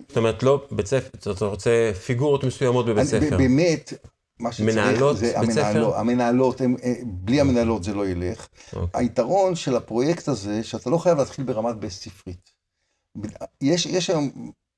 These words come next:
Speaker 2: בארץ ובעולם פרויקטים, אה, קהילתיים בבתי ספר. בדרך כלל מדברים על בית הספר, כקהילה. עכשיו, קה-, קהילת בית ספר זה קהילה גדולה מדי. זאת אומרת,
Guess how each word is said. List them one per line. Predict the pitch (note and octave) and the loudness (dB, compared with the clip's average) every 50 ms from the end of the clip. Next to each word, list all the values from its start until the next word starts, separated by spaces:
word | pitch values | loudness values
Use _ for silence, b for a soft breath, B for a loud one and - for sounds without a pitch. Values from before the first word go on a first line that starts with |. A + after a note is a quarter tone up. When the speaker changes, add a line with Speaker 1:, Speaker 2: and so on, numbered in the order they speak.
| _ _ _ - | _ _ _ -10
Speaker 2:
בארץ | - G#2 A2 C3 D3 D3 C3 G2+ | -4 0 2 2 2 2 0 -2
ובעולם | A2+ G#2+ F2+ G#2 F#2+ G#2 A#2 B2+ C3 | -4 -2 -2 0 0 2 2 0 0
פרויקטים, | - - A2+ A#2 A#2+ - D3 C#3+ C#3 - - _ - - | 0 -2 -4 -4 -2 -2 -4 -4 -4 -6 -8 _ -16 -12
אה, | A#2+ A2 G2+ G2+ F2 G2+ G#2+ - | -10 -8 -8 -8 -8 -10 -10 -10
קהילתיים | - - C3 A2+ G2 F2+ - A#2 A#2+ A#2 A2 | -6 -4 -2 -2 -4 -4 -6 -4 -4 -4 -4
בבתי | G2+ G2 F#2 F#2 - F#2 | -4 -6 -8 -10 -10 -12
ספר. | - - G2 F2+ - F#2+ | -12 -14 -14 -14 -14 -14
בדרך | F2+ F#2 A#2+ C3+ | -10 -8 -6 -6
כלל | - D3 | -4 -4
מדברים | C#3 A#2+ A2+ B2 C#3+ | -4 -2 -2 -2 -2
על | C3 | -2
בית | A2 A#2 A2 - | -4 -6 -10 -12
הספר, | F#2 - - - F#2 _ _ _ _ _ _ - | -14 -16 -16 -16 -18 _ _ _ _ _ _ -20
כקהילה. | E2+ - - G#2+ G2+ F#2+ F#2+ F2 - _ _ _ _ _ _ _ _ _ _ _ _ | -18 -14 -12 -12 -10 -8 -10 -10 -10 _ _ _ _ _ _ _ _ _ _ _ _
עכשיו, | - - A2+ G2+ F#2 - _ _ _ _ _ _ _ _ _ _ | -10 -6 -6 -6 -6 -8 _ _ _ _ _ _ _ _ _ _
קה-, | _ - - - - _ _ | _ -18 -18 -18 -18 _ _
קהילת | _ _ - A#2+ - F#3+ G3+ | _ _ 0 2 2 4 4
בית | G3 F3 | 2 -2
ספר | E3+ - - E3+ E3 - - B2 A2 G#2+ G2+ F2 - _ _ _ _ | -2 -2 -2 -2 -2 -2 -2 -4 -2 -2 -4 -6 -10 _ _ _ _
זה | - G#2+ F#2+ F#2+ | -14 -12 -12 -10
קהילה | F#2 - A#2+ A#2 C3+ C#3 | -6 -2 2 4 4 4
גדולה | B2+ A2+ A#2+ A2+ A#2 A#2 | 4 4 2 4 4 2
מדי. | B2 A#2+ A2 - - - - - _ _ _ _ - | 2 0 -2 -4 -10 -14 -16 -18 _ _ _ _ -20
זאת | - - | -16 -10
אומרת, | G#2+ G#2 G#2+ F#2+ - | -8 -8 -8 -8 -10